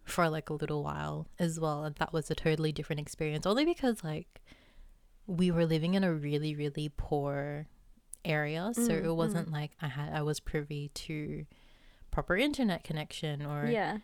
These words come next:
Speaker 1: you know, like, proper, uh,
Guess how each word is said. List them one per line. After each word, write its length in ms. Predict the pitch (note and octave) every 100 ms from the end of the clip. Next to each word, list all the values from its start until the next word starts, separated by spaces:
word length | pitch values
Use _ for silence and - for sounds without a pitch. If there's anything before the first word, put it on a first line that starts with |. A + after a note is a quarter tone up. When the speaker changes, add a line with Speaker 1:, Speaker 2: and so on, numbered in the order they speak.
| - _
Speaker 1:
you 80 | E3+
know, 260 | D3 D3 D3+
like, 160 | - D#3+ - - F3
proper, 640 | D#3 D3 E3 E3 E3 E3+ - - - - - _ _ - - - - - - -
uh, 420 | G3 F3 F3 F#3